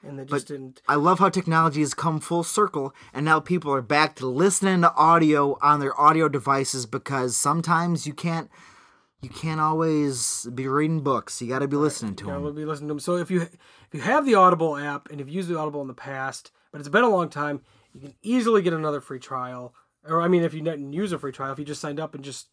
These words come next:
Speaker 1: didn't, weren't sure, but if you want a free audiobook, you can get one on us. Go to audibletrial dot com slash B movie. That's audibletrial dot com slash B movie.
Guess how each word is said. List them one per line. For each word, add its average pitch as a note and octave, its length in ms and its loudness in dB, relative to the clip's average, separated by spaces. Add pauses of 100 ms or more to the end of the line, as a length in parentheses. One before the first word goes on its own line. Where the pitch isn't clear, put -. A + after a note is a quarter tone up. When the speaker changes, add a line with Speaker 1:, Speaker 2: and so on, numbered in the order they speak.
(180)
Speaker 1:
didn't, F#3 360 -4 (380)
weren't G#3+ 180 2
sure, A3+ 180 6
but F#3+ 140 4
if D#3+ 120 -6
you E3+ 80 -2
want A3+ 220 4
a - 20 2
free G3+ 220 4
audiobook, E3 640 2 (160)
you E3 80 -8
can E3+ 80 -2
get C4 160 4
one G#3+ 140 6
on D#3+ 180 6
us. D3 240 0 (180)
Go F3 80 -10
to E3 80 -8
audibletrial G3 720 6
dot F3+ 200 2
com E3 240 -2
slash D#3 240 -6
B C#3+ 160 -8
movie. C#3 280 -6
That's C3+ 120 -14
audibletrial E3 720 -2
dot C3+ 220 -10
com C3 240 -10
slash C3+ 300 -12
B C3 140 -12
movie. B2 360 -14